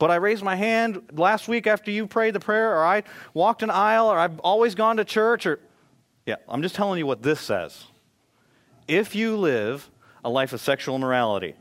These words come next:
not a Christian. If you are a drunken person, not a Christian. If you are all about yourself and you use other people for your own selfish ambition, not a Christian. If you are an envious person,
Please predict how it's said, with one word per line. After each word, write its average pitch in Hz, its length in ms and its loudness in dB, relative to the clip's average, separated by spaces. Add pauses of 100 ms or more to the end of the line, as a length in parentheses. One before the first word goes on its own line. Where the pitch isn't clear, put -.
(340)
not 101 260 -2
a 110 60 -2
Christian. 110 500 -6 (920)
If 196 340 0
you 156 560 -2 (1300)
are 151 140 0
a 151 60 -2
drunken 143 840 -4
person, 107 500 -4 (140)
not 110 340 0
a 147 60 0
Christian. - 500 -6 (100)
If 196 300 0
you 175 480 -2 (640)
are 131 100 2
all 226 140 4
about 214 240 2
yourself 143 580 0
and 127 100 -8
you 131 80 -6
use 208 220 -2
other 196 160 2
people 160 240 -4
for 143 140 -6
your 165 80 2
own 208 100 -2
selfish 202 460 -2
ambition, 170 520 -4 (280)
not 127 240 2
a 147 40 0
Christian. - 480 -6 (600)
If 208 260 0
you 202 220 0
are 165 100 4
an 160 80 -4 (100)
envious 226 540 0
person, 123 540 -4